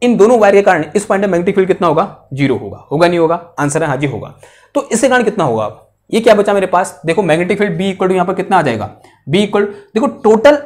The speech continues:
सर्कल के कारण कितना होता है या टोटल रिंग के कारण कितना होता, that will be equal to mu zero I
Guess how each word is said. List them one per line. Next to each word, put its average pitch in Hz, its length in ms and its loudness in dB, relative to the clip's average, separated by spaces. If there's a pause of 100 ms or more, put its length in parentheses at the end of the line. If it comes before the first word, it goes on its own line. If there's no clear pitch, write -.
(120)
सर्कल 208 300 0
के 220 80 4
कारण 214 160 2
कितना 202 220 -2
होता 202 120 0
है 208 60 -4
या 185 60 -2
टोटल 196 280 4
रिंग 196 140 0
के - 60 0
कारण 202 160 2
कितना 196 200 -2
होता, 185 340 -2
that 156 180 0
will 180 120 0
be 180 120 2
equal 175 180 -2
to 185 60 -4
mu 151 180 2
zero 170 240 0
I 147 120 0